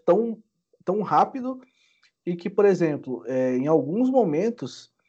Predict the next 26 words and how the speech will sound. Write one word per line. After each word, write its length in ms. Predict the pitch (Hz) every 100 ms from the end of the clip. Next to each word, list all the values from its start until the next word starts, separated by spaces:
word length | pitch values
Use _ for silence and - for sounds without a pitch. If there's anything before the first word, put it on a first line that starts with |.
| _ _ -
o, 340 | 127 127 113
esses 480 | 143 - 175 - - _ _ _ _
poucos 520 | - 180 240 - 202 185
jogadores 500 | 185 165 170 170 170
que 100 | 170
o 40 |
Mogi 280 | 165 156 160
tem 140 | 160
no 140 | 170 160
banco 360 | 143 180 208
fariam 340 | 202 196 160 175
um 20 |
impacto 400 | 185 175 170 175
tão 200 | 185 185
grande. 440 | 135 127 117 117 _ _ _ _ _ _ _ _
É, 480 | 107 117 117 113 95
de 200 | 117 120
novo, 260 | 180 165 190
<laughs> 80 | 175
voltando 340 | 190 185 180
a 40 | 180
essa 140 | 175
questão 280 | 185 185 185
do 80 | 196
banco, 480 | 175 160 156 131
né? 200 | 123 110